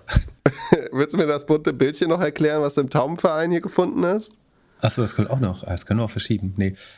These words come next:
Speaker 2: Also,
Speaker 1: Ja, dann
Speaker 2: ganz schnell
Speaker 1: verschieben
Speaker 2: ist,
Speaker 1: wir das.
Speaker 2: Nee, ich find, ich find's ganz spannend. Also ein, äh, Twitter-User namens Giulio Mat-, Mattioli, ähm,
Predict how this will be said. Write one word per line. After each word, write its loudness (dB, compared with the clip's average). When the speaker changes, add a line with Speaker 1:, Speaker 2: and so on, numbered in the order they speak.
Speaker 2:
Also, 2
Speaker 1:
Ja, 4
dann 0
Speaker 2:
ganz 2
schnell 0
Speaker 1:
verschieben 0
Speaker 2:
ist, -4
Speaker 1:
wir -
das. -6
Speaker 2:
Nee, 2
ich -4
find, 0
ich 0
find's 0
ganz 2
spannend. 0
Also 2
ein, 2
äh, 0
Twitter-User 0
namens -2
Giulio 0
Mat-, -4
Mattioli, 0
ähm, 0